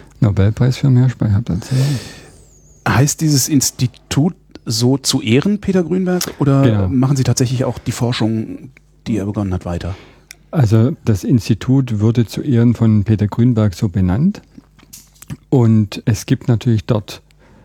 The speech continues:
Speaker 1: Gruppen, Arbeitsgruppen, die weiterhin in diesem Bereich weiterforschen. Aber das ist nur eine, eine, eine Untergruppe natürlich,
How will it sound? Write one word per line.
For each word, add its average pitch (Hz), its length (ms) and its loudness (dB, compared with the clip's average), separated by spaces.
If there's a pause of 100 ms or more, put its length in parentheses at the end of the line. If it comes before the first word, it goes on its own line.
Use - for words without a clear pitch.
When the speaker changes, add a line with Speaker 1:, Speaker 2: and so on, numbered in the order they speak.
(280)
Speaker 1:
Gruppen, 139 400 0
Arbeitsgruppen, 120 720 0
die 110 360 2
weiterhin 113 520 2
in 127 160 2
diesem 110 280 4
Bereich 95 280 0
weiterforschen. 139 640 0 (380)
Aber 104 400 2 (260)
das - 180 -2
ist 110 160 0
nur 113 140 4
eine, 107 300 4 (640)
eine, 107 180 0 (160)
eine 123 120 2
Untergruppe 107 540 -2
natürlich, 123 400 -6